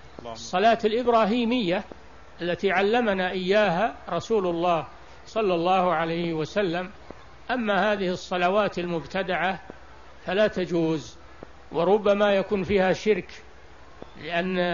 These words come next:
Speaker 2: الذي يفرج الكروب وإلى آخره هذا هو الله جل وعلا. الرسول لا يفرج الكروب،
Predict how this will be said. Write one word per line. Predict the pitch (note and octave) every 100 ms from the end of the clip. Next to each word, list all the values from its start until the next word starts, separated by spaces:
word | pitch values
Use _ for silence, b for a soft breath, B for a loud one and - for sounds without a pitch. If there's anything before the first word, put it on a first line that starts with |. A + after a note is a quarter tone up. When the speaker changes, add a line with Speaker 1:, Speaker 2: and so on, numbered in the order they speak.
| E3+ F3 - - -
Speaker 2:
الذي | F3 F3 F#3
يفرج | G3+ F#3 F3+
الكروب | F3 E3 F3+ F3+ G3+ F#3
وإلى | E3 E3 E3+ E3+ G3 F3
آخره | F3+ G#3+ F#3 F#3
هذا | E3+ B3+ C4+
هو | C#4+
الله | C#4+ C#4+ E3+
جل | C#3 D#3 D3+
وعلا. | D3+ C3 A2+ - - - - - - -
الرسول | D3+ F3+ C#4 C#4+
لا | C#4+
يفرج | A#3 G3 F3+ F3+
الكروب، | F3+ F3+ F3 F#3+